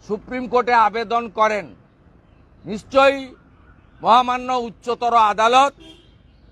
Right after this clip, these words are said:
মানবিক এবং সহানুভূতির দিক থেকে এই ন বছর পরে তাদের পরীক্ষায় বসে নতুন করে উত্তীর্ণ হওয়া অনেক সমস্যার মধ্যে পড়তে পারে।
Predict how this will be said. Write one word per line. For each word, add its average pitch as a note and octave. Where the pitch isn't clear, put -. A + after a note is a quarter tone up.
মানবিক A#3+
এবং B3
সহানুভূতির A3+
দিক G3
থেকে D#3+
এই A3+
ন A3
বছর B3+
পরে A#3+
তাদের A3+
পরীক্ষায় A3
বসে G3+
নতুন B3
করে B3
উত্তীর্ণ A3+
হওয়া A3+
অনেক A3+
সমস্যার A#3
মধ্যে A3
পড়তে G3+
পারে। D#3